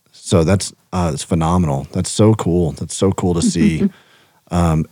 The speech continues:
Speaker 1: and that map that you're talking about within the book of being able to map out your, your own journey. What are the things that are on your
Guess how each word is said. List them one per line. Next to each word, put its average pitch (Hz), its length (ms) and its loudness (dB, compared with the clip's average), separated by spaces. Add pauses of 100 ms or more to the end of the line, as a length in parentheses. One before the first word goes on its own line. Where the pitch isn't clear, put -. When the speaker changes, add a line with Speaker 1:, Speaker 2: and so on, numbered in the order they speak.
Speaker 1:
and 110 120 4
that 104 120 4
map 120 500 4
that 92 120 2
you're 95 80 2
talking 92 320 2
about 80 320 0
within 90 340 -4
the 85 80 0
book 87 460 -2 (160)
of 95 100 -2
being 92 200 2
able 98 100 2
to 85 80 2
map 85 280 0
out 85 160 0
your, 78 220 -4 (300)
your 85 280 0
own 82 200 0
journey. 76 440 -2 (580)
What 92 120 0
are 90 60 4
the 85 100 2
things 87 300 -2
that 85 100 -2
are 82 100 2
on 82 200 0
your 80 440 0